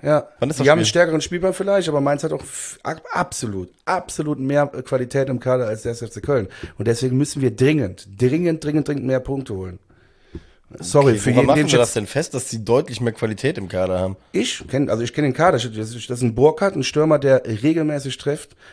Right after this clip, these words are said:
Speaker 1: und treffen kann, der jetzt wieder, also endlich seit einer, einer Durchstrecke wieder für sich genetzt hat. Dann diesen Verteidiger oder was das war, den die im Winter geholt haben, der seitdem, äh, der, der,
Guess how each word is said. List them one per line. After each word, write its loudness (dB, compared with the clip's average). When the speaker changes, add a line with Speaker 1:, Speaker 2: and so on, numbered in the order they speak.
Speaker 1:
und -4
treffen 0
kann, 0
der 0
jetzt 4
wieder, 4
also 2
endlich 2
seit 4
einer, 4
einer 2
Durchstrecke 0
wieder 2
für -8
sich -6
genetzt -2
hat. -2
Dann -2
diesen -2
Verteidiger 0
oder -2
was -8
das -10
war, 2
den 0
die 2
im -2
Winter -2
geholt -2
haben, 0
der 0
seitdem, -2
äh, -4
der, -8
der, -8